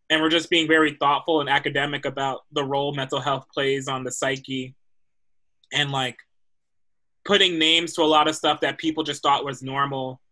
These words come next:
like, not even ten years ago. And it's like, because we're doing that work, it seems so, like, in well placed to be like, "Hey,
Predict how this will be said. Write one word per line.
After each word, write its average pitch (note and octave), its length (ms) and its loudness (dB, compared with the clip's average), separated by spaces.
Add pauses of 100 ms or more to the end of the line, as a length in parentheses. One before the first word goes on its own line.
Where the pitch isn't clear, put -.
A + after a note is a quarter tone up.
(160)
like, D3 180 -2
not D3 240 0
even C3+ 160 -6
ten C3 240 -8
years C3 240 -6
ago. B2 380 -8 (760)
And C#3+ 100 -4
it's C#3 160 -6
like, C3 260 0 (1700)
because G3 440 2
we're G3+ 100 6
doing E3 300 2
that D3 360 4
work, C#3 380 0 (140)
it D#3+ 180 2
seems D#3+ 500 0
so, D3+ 640 0 (400)
like, C#3 300 -2
in D#3+ 180 0
well D3+ 240 2
placed D3 380 -2
to C#3+ 80 -8
be C3+ 100 -4
like, - 260 -6
"Hey, D3+ 360 0